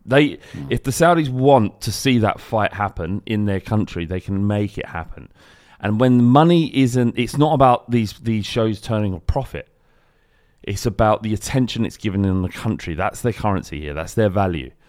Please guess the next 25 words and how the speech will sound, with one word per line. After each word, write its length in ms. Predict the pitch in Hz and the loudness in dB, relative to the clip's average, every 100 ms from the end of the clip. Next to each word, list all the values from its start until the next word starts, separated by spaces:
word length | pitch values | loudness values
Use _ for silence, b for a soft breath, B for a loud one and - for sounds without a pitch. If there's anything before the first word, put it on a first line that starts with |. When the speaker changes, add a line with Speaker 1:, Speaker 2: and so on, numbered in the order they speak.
| _ _ - | _ _ -8
Speaker 1:
That's 160 | - | -4
what 120 | 165 151 | -2 0
they 100 | 110 | -2
Speaker 2:
Mm. 40 | |
Speaker 1:
see 200 | - 117 | 0 0
more 260 | 104 104 98 | 2 0 0
value. 320 | 92 87 69 | 0 -2 -4
They 80 | 90 | -2
have 220 | 107 147 156 | 0 0 -2
all 220 | 123 110 | -2 2
the 100 | 107 | 4
money. 400 | 117 104 - 80 | 4 2 -2 -6
They 80 | - | -2
don't 160 | 135 120 | 0 0
need 160 | 117 | -2
more 300 | 104 123 123 | 2 4 6
money. 300 | 104 107 73 | 4 0 -2
They 100 | - | -4
don't 180 | 98 139 | -2 -2
need 140 | 131 107 | -2 -6
these 160 | 117 | -8
shows 320 | - 113 107 | -4 -4 -4
to 60 | - | -4
be 200 | 107 101 b b b | -4 -4 b b b
profitable. 680 | - 123 117 104 62 71 107 | 2 2 0 -10 -8 -8 -10